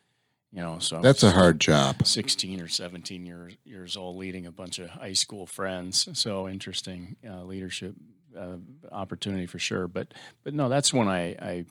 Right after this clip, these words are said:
Speaker 1: really became interested in leadership and, and, and have been ever, ever since. So, um, you know, worked my way up through financial services organizations early in my career, and, um,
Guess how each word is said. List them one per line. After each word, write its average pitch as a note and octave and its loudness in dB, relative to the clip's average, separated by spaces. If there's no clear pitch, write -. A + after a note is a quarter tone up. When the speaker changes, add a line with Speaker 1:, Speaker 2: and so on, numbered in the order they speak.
Speaker 1:
really G2 0
became F2 -4
interested E2+ -4
in F2 -6
leadership E2+ -6
and, E2+ -6
and, G2 -2
and F#3+ 0
have A#2+ 2
been F2 0
ever, F2 -4
ever E2+ -4
since. D#2+ 0
So, E2 2
um, E2+ 2
you F#2 2
know, F2+ 2
worked A2 2
my G2 4
way F#2+ 4
up F#2+ 0
through F#2 0
financial F2+ -4
services F2+ 0
organizations E2+ -2
early F2 0
in F2 -4
my E2+ -8
career, E2+ -4
and, F2 -2
um, E2+ -4